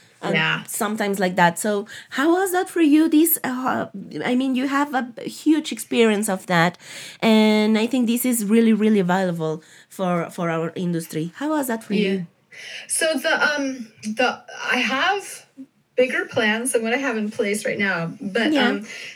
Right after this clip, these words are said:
Speaker 2: one of the things that I, uh, so f-,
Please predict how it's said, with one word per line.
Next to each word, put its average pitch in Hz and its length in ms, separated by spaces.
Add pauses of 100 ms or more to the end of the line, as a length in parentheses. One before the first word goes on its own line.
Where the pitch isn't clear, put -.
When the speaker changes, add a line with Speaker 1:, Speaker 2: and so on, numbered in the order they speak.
(140)
Speaker 2:
one 254 240
of 440 60
the 403 100
things 269 280
that 240 140
I, 214 600 (320)
uh, - 340 (240)
so 240 160
f-, 220 160